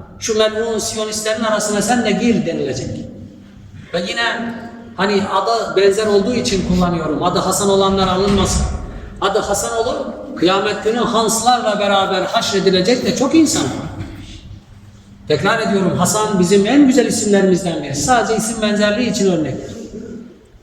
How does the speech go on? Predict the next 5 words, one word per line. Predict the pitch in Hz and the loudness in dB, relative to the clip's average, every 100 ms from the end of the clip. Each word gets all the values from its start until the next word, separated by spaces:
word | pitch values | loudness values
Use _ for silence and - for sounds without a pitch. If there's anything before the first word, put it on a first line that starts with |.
| _ _ - - - | _ _ -20 -20 -6
Yani | 156 175 165 | 0 2 2
kendisinin | 226 - - 220 220 | 0 -2 -2 2 2
Müslüman | 208 - 240 233 | 2 2 2 2
olduğunu | 202 202 196 | 2 0 -4
söyleyen | 196 190 214 269 277 - | 0 2 2 2 0 -2